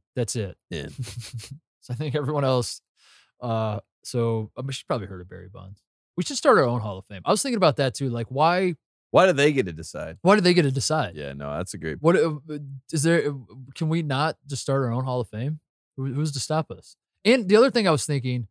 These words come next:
Speaker 2: Let's
Speaker 1: here
Speaker 2: start our own Hall of Fame, and the first person we put in is Pete Rose, and I think we get immediately
Speaker 1: Then
Speaker 2: all the
Speaker 1: that's it.
Speaker 2: publicity.
Speaker 1: That's the
Speaker 2: Yeah.
Speaker 1: only,
Speaker 2: No, everyone loves us. Everyone's like, "Oh my
Speaker 1: Well, I
Speaker 2: God."
Speaker 1: was, I was, I was thinking about this too. Do you think,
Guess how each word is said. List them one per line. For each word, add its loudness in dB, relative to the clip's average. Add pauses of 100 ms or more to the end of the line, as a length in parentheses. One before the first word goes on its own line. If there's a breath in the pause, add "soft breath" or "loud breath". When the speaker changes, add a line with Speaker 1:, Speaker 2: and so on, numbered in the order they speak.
Speaker 2:
Let's 0
Speaker 1:
here 0
Speaker 2:
start 6
our 8
own 6
Hall 6
of 2
Fame, 4
and 0
the 0
first -4
person -4
we -6
put -4
in -6
is -10
Pete -6
Rose, -4
and -14
I -12
think -12
we -12
get -10
immediately -6
Speaker 1:
Then -4
Speaker 2:
all -6
the -10
Speaker 1:
that's -4
it. -6
Speaker 2:
publicity. -10
Speaker 1:
That's -6
the -8
Speaker 2:
Yeah. -8
Speaker 1:
only, -4
Speaker 2:
No, -8
everyone 2
loves 4
us. -10
Everyone's -4
like, -4
"Oh -4
my -4
Speaker 1:
Well, 4
I -4
Speaker 2:
God." 8
Speaker 1:
was, 0
I 4
was, 4
I 2
was 2
thinking 0
about 2
this -2
too. 0
Do -6
you 0
think, -4